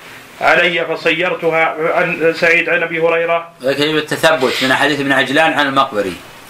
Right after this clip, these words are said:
Speaker 2: حديث ابن عجلان عن المقبري يجب التثبت منها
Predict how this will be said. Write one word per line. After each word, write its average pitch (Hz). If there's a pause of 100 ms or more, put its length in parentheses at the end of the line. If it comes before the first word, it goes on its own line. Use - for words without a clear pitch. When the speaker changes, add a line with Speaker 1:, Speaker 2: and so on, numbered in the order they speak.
(960)
Speaker 2:
حديث 135
ابن 139
عجلان 135
عن 143
المقبري 151
يجب 156
التثبت 147
منها 113